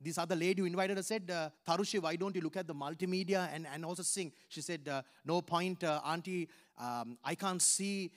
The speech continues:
uh, the screen. I, I'm, I'm, I'm eighty percent blind." And only she said that, bang, she began to see the screen.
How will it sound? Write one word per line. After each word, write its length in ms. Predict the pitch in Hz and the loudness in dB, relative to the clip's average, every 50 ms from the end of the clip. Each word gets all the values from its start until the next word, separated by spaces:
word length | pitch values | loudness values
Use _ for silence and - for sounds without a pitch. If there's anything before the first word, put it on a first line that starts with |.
| _ _ _ | _ _ _
uh, 220 | - 127 131 131 139 | -6 -4 -4 -4 -2
the 140 | 143 165 165 | -2 -2 -2
screen. 420 | - - - - 185 202 196 196 | -2 -2 0 2 2 2 2 2
I, 220 | 135 147 160 151 | 0 -2 -2 -2
I'm, 140 | 170 170 160 139 | -2 -4 -4 -6
I'm, 300 | 135 147 165 170 156 147 - - - - _ - | -8 -6 -6 -6 -6 -8 -10 -16 -20 -20 _ -10
I'm 320 | 127 120 123 143 156 170 160 | -10 -4 0 0 0 0 0
eighty 180 | 151 170 185 196 | -2 -2 -2 -4
percent 380 | - 196 180 - 202 185 151 127 | -4 -2 -2 0 -2 -2 -4 -2
blind." 420 | 135 147 165 190 175 127 110 104 - _ _ _ _ _ _ _ _ _ _ - | 0 0 2 2 2 -2 -4 -10 -16 _ _ _ _ _ _ _ _ _ _ 0
And 180 | 180 190 185 175 - | 0 0 0 -2 0
only 260 | 175 208 240 262 240 | 0 2 2 2 0
she 160 | - 247 220 | 0 0 0
said 380 | - - - 202 202 202 214 226 | 0 0 2 2 0 0 0 0
that, 280 | 247 202 143 117 113 | 0 0 0 -4 -6
bang, 300 | 117 170 202 220 226 196 | -2 0 0 2 2 0
she 140 | - - 185 | -2 -4 -4
began 320 | 151 175 170 214 226 220 | -4 -2 -2 0 -2 -2
to 60 | 185 170 | -2 0
see 340 | - - - 202 214 240 | 0 0 0 0 -2 -4
the 120 | 214 202 - | -4 -4 -6
screen. 540 | - - - - - 233 214 160 110 104 | -6 -8 -8 -6 -4 -2 -2 -2 -4 -8